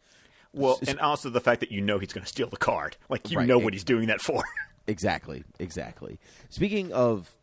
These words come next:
Speaker 2: symmetry and placing things and connecting to Empire Strikes Back, I wasn't a huge fan of L three, um, Lando's co-pilot. I thought a lot of her jokes fell flat.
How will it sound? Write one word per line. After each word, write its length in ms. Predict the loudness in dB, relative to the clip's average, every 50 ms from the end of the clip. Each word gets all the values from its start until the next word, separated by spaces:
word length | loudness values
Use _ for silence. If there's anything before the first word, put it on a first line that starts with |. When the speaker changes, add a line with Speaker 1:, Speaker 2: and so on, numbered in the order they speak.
| -20 -14
Speaker 2:
symmetry 640 | -4 0 2 2 2 2 0 0 0 0 0 0
and 160 | -4 -6 -6 -10 _ _ _ -2
placing 320 | 0 0 0 -2 -4 -6
things 400 | -4 -4 -4 -4 -6 -8 -8 -8
and 120 | -8 -10 -8
connecting 440 | -8 -6 -4 -4 -4 -4 -6 -6 -4
to 100 | -4 -6
Empire 300 | -4 -4 -4 -4 -4 -4
Strikes 260 | -6 -8 -8 -8 -6
Back, 320 | -6 -6 -6 -8 -12 -16 _ _ _ -20 -20 -20 -20 -20 -8 -2
I 120 | 2 2 4
wasn't 340 | 6 6 4 4 4 2
a 60 | 0 0
huge 540 | -4 -6 -6 -4 -2 -2 -2 -2 -4 -8
fan 380 | -6 -2 0 0 0 0 0 -2
of 140 | -2 -4 -4 -4
L 240 | -2 0 0 0 0
three, 560 | -4 -6 -8 -6 -6 -6 -6 -6 -10 -12 -16 -20 -20 _ _ _ _ _ -8
um, 260 | -6 -6 -6 -8 -8
Lando's 760 | -8 -6 -4 -4 -2 -2 0 0 0 0 -2 -4 -6 -10 -14 _
co-pilot. 720 | -2 0 2 2 2 0 -4 -2 -2 0 0 0 -2 -2 -6 _ -20 -20 -20 -10 -4
I 100 | -4 -4
thought 280 | 0 2 4 4 4 4
a 60 | 2
lot 260 | 2 0 0 2 2
of 120 | 0 -2 -2
her 120 | -4 -6
jokes 460 | -4 -2 -2 -2 -2 -2 -4 -8 -16
fell 400 | -12 -6 -4 -4 -2 -2 -4 -6
flat. 540 | -8 -12 -18 -14 -10 -8 -6 -4 -6 -6 -8